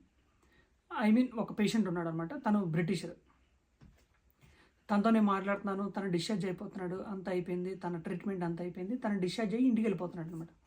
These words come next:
నన్ను అడిగాడు, "ఆ, nurse, are you, uh, are you from India?" అన్నాడు. "Yes, I am from India" అన్న.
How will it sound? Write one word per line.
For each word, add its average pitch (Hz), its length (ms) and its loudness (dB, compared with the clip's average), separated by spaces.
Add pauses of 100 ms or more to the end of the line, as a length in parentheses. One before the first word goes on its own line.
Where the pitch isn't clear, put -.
(520)
నన్ను 220 180 8
అడిగాడు, 214 320 4 (220)
"ఆ, 202 120 2 (720)
nurse, 202 540 -2
are 185 160 -2
you, 196 120 -2
uh, 185 680 -4
are 196 100 2
you 185 160 -2
from 208 260 0
India?" 190 200 2
అన్నాడు. 165 260 -2
"Yes, 226 220 -2
I 185 160 -2
am 175 120 2
from 180 160 0
India" 170 220 2
అన్న. 175 200 -6